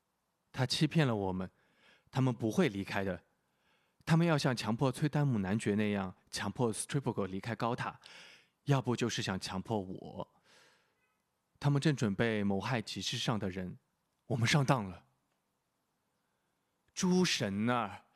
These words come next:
你要去哪儿？坐下！”被吼声吓着的 Mariga 在厨房角落里缩成一团，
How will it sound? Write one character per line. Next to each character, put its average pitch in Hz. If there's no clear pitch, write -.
你 160
要 202
去 254
哪 127
儿？ 143
坐 294
下！” 123
被 240
吼 123
声 214
吓 254
着 180
的 160
Mariga 120
在 120
厨 117
房 113
角 101
落 107
里 95
缩 113
成 131
一 117
团， 104